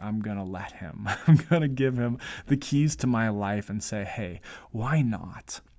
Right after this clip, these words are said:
Like, if you can make something out of this crazy little life, like, why not let you be, let, let you make me a conduit, um,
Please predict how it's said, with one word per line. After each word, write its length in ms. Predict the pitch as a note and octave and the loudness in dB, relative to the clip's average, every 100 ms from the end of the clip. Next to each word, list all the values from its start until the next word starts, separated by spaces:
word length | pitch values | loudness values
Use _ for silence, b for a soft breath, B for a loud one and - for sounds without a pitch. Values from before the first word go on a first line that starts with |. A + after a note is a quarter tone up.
| - - | -20 -4
Like, 340 | B2+ A#2+ A#2 - | 2 2 2 -2
if 180 | A#2 C3 | -4 0
you 200 | C3 D#3+ | 2 2
can 320 | C3 A#2 A2 | 0 0 0
make 200 | A2+ - | -2 -4
something 460 | - A2 - G2+ | -6 -6 -4 -6
out 220 | F2+ G#2 G#2+ | -6 -6 -6
of 80 | |
this 260 | G2 G2 - B B B - | -8 -10 -12 B B B -12
crazy 640 | - - A#2+ C3 B2 B2 | -8 -4 0 0 0 -2
little 260 | A#2+ A2 G2+ | -2 -4 -6
life, 500 | D2+ E2+ - - - B B - | -8 -12 -16 -20 -20 B B -6
like, 240 | A2+ G#2+ - - B2 | -2 -2 -4 -14 -8
why 240 | A#2 A#2 B2+ | -4 0 0
not 280 | B2 D#2+ | -2 -4
let 220 | A#2 G#2+ A2+ | -6 -6 -4
you 60 | |
be, 340 | G#2+ G2+ G2 - B B B C3 | -2 -2 -4 -8 B B B -2
let, 260 | C#3 - B2 | 0 0 -2
let 180 | A#2+ | -2
you 160 | C3 C3 | 0 2
make 320 | B2+ A#2+ - | 2 0 -2
me 100 | A#2 | -4
a 60 | G2+ | -2
conduit, 680 | - G#2 G2 F#2+ D#2+ - b b - | -6 -2 -2 -2 -6 -10 b b -8
um, 360 | A2 G2+ G#2 | -4 -2 -2